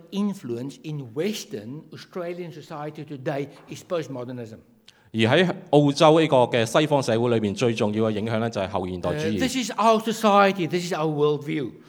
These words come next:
Speaker 2: 呢個係我哋澳洲嘅世界觀。
Speaker 1: Uh, what are some of the characteristics of postmodernism?
Speaker 2: 噉後現代主義有啲咩特徵呢？
Speaker 1: No absolute truth.
Speaker 2: 後現代主義呢，係冇任何嘅，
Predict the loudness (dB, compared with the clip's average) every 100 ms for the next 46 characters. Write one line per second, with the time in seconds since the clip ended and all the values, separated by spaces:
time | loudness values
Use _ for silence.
0 | -20 6 8 10 8 8 6 6 4 2
1 | 4 4 4 2 2 0 0 2 2 2
2 | 0 -4 -16 -20 _ _ _ _ -12 -8
3 | -6 -8 -2 -2 -2 -4 -6 -4 -4 -4
4 | -2 -2 -2 -10 -12 -16 -20 _ _ _
5 | -12 -10 -8 -10 -10 -12 -12 -12 -12 -6
6 | -2 2 4 4 2 0 0 0 0 0
7 | 0 0 -2 -2 -2 -2 -6 -10 _ _
8 | _ _ _ _ _ _ _ _ _ -2
9 | 2 2 0 -2 -2 -2 -2 0 0 0
10 | 0 4 4 0 -14 -20 -12 -6 -4 0
11 | 0 2 2 2 2 -2 0 2 2 0
12 | -2 -2 -4 -4 -2 -2 -2